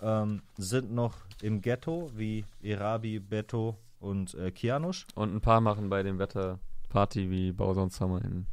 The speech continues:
Speaker 2: Südamerika.
Speaker 1: Ja, so sieht's aus. Ansonsten, äh, haben wir noch vielleicht so, ja, wie soll man's nennen, Newcomer oder kleinere Namen, die ich aber auf jeden Fall auch noch eine Erwähnung
Speaker 2: Ja,
Speaker 1: wert
Speaker 2: gerne.
Speaker 1: finde, oder? Äh, zu wem willst du was sagen? Curly, Oha?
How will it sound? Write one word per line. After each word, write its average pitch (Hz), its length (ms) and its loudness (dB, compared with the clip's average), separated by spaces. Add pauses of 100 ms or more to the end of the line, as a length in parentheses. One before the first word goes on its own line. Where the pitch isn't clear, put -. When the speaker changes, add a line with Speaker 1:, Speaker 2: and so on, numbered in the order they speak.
(100)
Speaker 2:
Südamerika. 101 640 2 (260)
Speaker 1:
Ja, 85 160 -4 (180)
so 98 180 -4
sieht's 92 240 -4
aus. 85 280 -4 (340)
Ansonsten, 120 680 2
äh, 110 40 2
haben 110 480 4
wir 117 80 2
noch 117 260 2
vielleicht 104 440 0
so, 95 360 0 (440)
ja, 78 180 -6
wie 87 60 -6
soll 92 140 0
man's 92 220 0
nennen, 101 280 0
Newcomer 117 420 0
oder 95 160 -2
kleinere 117 420 -2
Namen, 92 260 0
die 90 60 -6
ich 90 100 -8
aber 92 140 -4
auf 90 100 -4
jeden 95 140 -6
Fall 95 140 -8
auch 90 100 -8
noch 92 140 -6
eine 90 100 -6
Erwähnung 87 600 -6
Speaker 2:
Ja, 127 160 10
Speaker 1:
wert 120 80 8
Speaker 2:
gerne. 123 200 4
Speaker 1:
finde, 92 280 2
oder? 95 260 -4 (640)
Äh, 87 640 0 (840)
zu 95 160 -4
wem 113 140 2
willst 110 160 -2
du - 20 -6
was 113 140 -2
sagen? 95 300 0
Curly, 113 460 0
Oha? 101 500 -4